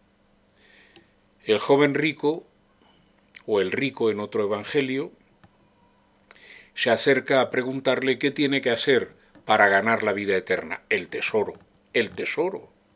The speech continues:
Y Jesús le da la receta básica. Oye, pues cumple los mandamientos. Sí, pero yo desde niño Vengo cumpliendo los mandamientos.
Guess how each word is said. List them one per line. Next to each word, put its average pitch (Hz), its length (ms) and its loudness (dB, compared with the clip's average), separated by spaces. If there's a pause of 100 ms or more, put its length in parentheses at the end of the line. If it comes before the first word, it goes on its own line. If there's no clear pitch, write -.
(1040)
Y 170 140 -2
Jesús 196 520 2
le 120 200 2
da 135 320 2
la 131 160 -2
receta 113 440 -2
básica. 127 600 -2 (840)
Oye, 110 180 4
pues - 180 0
cumple 135 340 0
los 101 140 0
mandamientos. 95 760 -8 (1600)
Sí, 120 480 0 (140)
pero 101 600 4
yo 113 200 2
desde 120 300 0
niño 139 560 -2 (300)
Vengo 120 420 0
cumpliendo 127 520 -2
los 92 120 -2
mandamientos. 95 760 -4